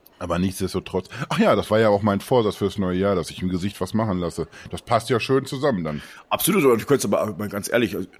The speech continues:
Speaker 2: also Crow hat auch eine Maske auf.
Speaker 1: Ja, das überlege ich jetzt noch, ob das jetzt irgendwie, ob, ob du dich damit für irgendein diplomatisches Amt bewerben könntest, mit, mit diesem Arschtritt, den du mir hier gerade verpasst
Speaker 2: Halt,
Speaker 1: hast.
Speaker 2: halt!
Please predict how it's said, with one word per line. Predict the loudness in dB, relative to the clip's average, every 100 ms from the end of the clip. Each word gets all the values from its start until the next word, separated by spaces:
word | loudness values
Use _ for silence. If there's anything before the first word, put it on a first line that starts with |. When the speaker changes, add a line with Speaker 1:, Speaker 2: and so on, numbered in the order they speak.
| -10
Speaker 2:
also | -8 -6 -8
Crow | -12 -4 2 4 4
hat | 2
auch | 2
eine | 0
Maske | 0 -2 -4 -4
auf. | -6 -10 -16 _ _
Speaker 1:
Ja, | -16 -14
das | -14 -16 -20 _ _ -20 -20 -20 -20 -16 -2
überlege | 2 4 6 6
ich | 6
jetzt | 4 2
noch, | 2 2
ob | 2
das | 2
jetzt | 2 0
irgendwie, | 0 0 0 0
ob, | -4 -10 -12
ob | -6
du | -4
dich | -2
damit | 2 2 2 -2
für | -2
irgendein | 0 0 -2 -4 -6 _ _ _ _ _ _ -8
diplomatisches | -6 0 2 4 4 2 -2 -2
Amt | 0 0
bewerben | 2 4 4 4
könntest, | 4 4 4 2 0
mit, | -2 2
mit | 2
diesem | 4 2
Arschtritt, | 4 2 2 0 2
den | 4
du | 4
mir | 4
hier | 4
gerade | 4 4
verpasst | 2 4 6 6
Speaker 2:
Halt, | 4 4
Speaker 1:
hast. | 4
Speaker 2:
halt! | 4 6 4